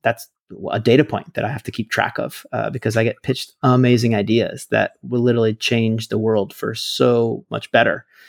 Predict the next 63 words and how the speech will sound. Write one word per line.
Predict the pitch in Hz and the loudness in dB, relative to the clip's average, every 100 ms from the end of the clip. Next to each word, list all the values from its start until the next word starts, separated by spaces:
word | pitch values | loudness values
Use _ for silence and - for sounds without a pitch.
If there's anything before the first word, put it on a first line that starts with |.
| - _ | -20 _
And | 113 110 110 | -2 2 0
you | 107 | 0
get | 127 - | -4 -4
really | 139 143 139 120 | 0 4 6 4
excited | 113 - 120 113 | 0 0 0 0
about | 107 95 101 | -4 -6 -6
it | |
and | 107 | -8
you | 110 | -8
get | 107 - _ _ | -8 -10 _ _
invested | 113 107 117 113 - 107 | -10 -2 -2 -2 -4 -4
in, | 107 - | -4 -4
and | 113 | -4
I | |
call | 123 127 | 0 0
it | - | 0
founder | - 135 135 120 | 0 2 2 2
love. | 98 78 - | 0 -2 -6
You | |
fall | 113 135 123 | -2 2 2
in | 113 | 4
love | 117 120 | 2 2
with | 110 | -2
these | 113 - | -6 -2
founders | 120 117 123 110 113 | 0 0 0 -4 -10
specifically | - 117 - 127 127 110 107 | -12 -6 -4 -4 -6 -8 -10
and | 104 - | -12 -10
almost | 117 117 113 - | -6 -6 -8 -12
say, | - 127 117 113 110 - 110 | -6 0 0 0 -2 -8 -6
"I | |
don't | 123 131 | -2 -2
even | 113 107 | -2 -6
care | - 143 | 0 2
what | 175 - | 2 0
you're | 120 | -2
working | 110 120 | -2 -4
on. | 113 | -2
I | 117 | -2
just | 120 - | -4 -4
wanna | 127 107 - _ _ _ | -4 -4 -10 _ _ _
work | 131 135 123 | 0 0 -2
more | 131 139 | 0 0
with | 110 113 | 0 0
you. | 127 190 - | 4 4 4
How | - 127 | -4 -6
do | |
we | 127 | -4
do | 107 175 | 0 0
it?" | 160 - _ - | 2 -2 _ -20
So | - 139 120 113 | 0 0 0 -4
there's | 151 | -4
a | 175 | 2
lot | 190 151 | 4 4
of | |
that. | 139 123 - _ - | 4 2 0 _ -14
So | 147 | -12
there's | - 131 - | -6 -8 -8
some, | 120 | -14
there's | 117 - | -16 -16
some | 107 - | -10 2
dating | 190 180 175 | 4 6 6
<laughs> | 170 | 6
aspects | 175 247 160 170 175 | 4 4 4 4 0